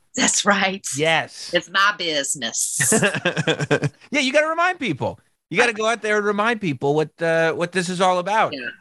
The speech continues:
Speaker 2: Um, and were you surprised that it became, uh, a focal point for Hard to Kill for that match, where it was like,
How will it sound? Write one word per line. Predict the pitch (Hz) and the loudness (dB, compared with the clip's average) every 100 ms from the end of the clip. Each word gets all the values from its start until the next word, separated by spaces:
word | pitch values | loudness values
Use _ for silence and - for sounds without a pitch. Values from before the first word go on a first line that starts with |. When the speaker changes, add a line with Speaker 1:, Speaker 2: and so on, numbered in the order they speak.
| _ 143 | _ 0
Speaker 2:
Um, | 160 156 131 _ | 2 0 -6 _
and | - 220 226 | 0 0 0
were | 226 | 0
you | 214 | 0
surprised | 220 175 196 226 214 | -4 -2 0 0 0
that | 214 | -2
it | 180 | -2
became, | 180 151 180 175 170 165 - | -4 0 2 2 0 -2 -2
uh, | 135 135 135 127 123 123 _ _ _ - | 0 2 4 2 0 -4 _ _ _ -6
a | 113 | -2
focal | - 165 160 156 | 2 2 2 -4
point | 131 156 143 127 | -2 2 2 2
for | - 131 123 120 113 - | -4 0 2 2 0 -2
Hard | 131 147 135 | 0 2 0
to | |
Kill | 113 156 127 | 0 2 2
for | 107 117 | 0 0
that | 131 139 | 2 2
match, | 123 104 - | -2 -6 2
where | 123 | 2
it | 117 | 4
was | 123 110 | 0 0
like, | 120 113 110 - | 4 4 2 -4